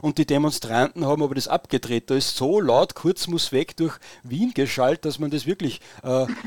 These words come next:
in ganz Europa gehört hat und dass man gesagt hat, na gut, so können wir wahrscheinlich auch nicht mehr weiterschreiben. Das zeigt also Erfolge, wenn man auf die Straße geht und gerade zu so einer kritischen Zeit, zu so einem kritischen Zeitpunkt, wo über Impfpflicht diskutiert wird, wo über Ausgangssperren,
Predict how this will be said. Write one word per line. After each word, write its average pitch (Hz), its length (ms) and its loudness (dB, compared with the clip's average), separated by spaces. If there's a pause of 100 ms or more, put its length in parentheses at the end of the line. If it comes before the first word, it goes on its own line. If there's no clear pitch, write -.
in 135 140 -4
ganz 135 300 4
Europa 143 380 4
gehört 127 340 4
hat 147 80 4
und 143 180 0
dass 135 100 2
man 143 120 -2
gesagt 143 260 -2
hat, 151 80 -4
na 139 60 -2
gut, 139 260 -6
so 139 400 0
können 147 400 -2
wir 156 100 0
wahrscheinlich 139 480 -2
auch 135 280 -2
nicht 127 240 -8
mehr 123 100 -4
weiterschreiben. 113 580 -6 (280)
Das - 260 -2
zeigt 143 400 0
also 147 260 0
Erfolge, 139 640 0 (220)
wenn 120 220 0
man 156 120 0
auf 135 180 2
die 143 100 -8
Straße 135 480 -4
geht 139 260 -4 (260)
und 131 220 -8
gerade 135 460 4
zu - 120 -6
so 156 140 -2
einer 147 200 2
kritischen 151 720 -4 (480)
Zeit, 120 260 0
zu - 80 -6
so 131 80 -2
einem 139 140 -2
kritischen 165 400 -6
Zeitpunkt, 135 520 0
wo 151 160 0
über 139 220 0
Impfpflicht 156 540 -6
diskutiert 127 460 -6
wird, 120 140 -8
wo 156 140 0
über 156 180 -2
Ausgangssperren, 131 680 -2